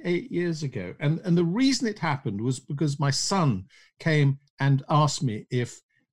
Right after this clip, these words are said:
I wanted to get involved in property with him. And it was very flattering to work with one's son.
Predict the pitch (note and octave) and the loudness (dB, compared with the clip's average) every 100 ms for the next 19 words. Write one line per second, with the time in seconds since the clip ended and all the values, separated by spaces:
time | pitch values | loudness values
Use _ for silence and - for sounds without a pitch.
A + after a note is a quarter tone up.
0 | _ B2+ B2+ B2+ B2+ A2+ A#2 A2 A2 G#2+ | _ -4 0 0 -2 -4 -2 0 0 0
1 | A2+ A2 A#2 A2 C#3 - C3+ A2+ G2 G#2 | -2 0 -2 0 0 -2 -2 -2 0 -2
2 | F#2 G#2 F#2 - B2+ B2+ A#2+ F3+ F3+ C#3+ | -4 -6 -6 -4 -2 -2 -4 -2 -2 -2
3 | A2 F#2 - A#2+ A#2 A2+ _ - _ - | -6 -6 -6 -4 -4 -6 _ -20 _ -4
4 | B2 C3 D#3 D#3 B2 G#2+ G#2 G2+ - A#2 | 2 2 2 0 -2 -2 -4 -4 -4 -2
5 | A2 G#2+ | -2 -2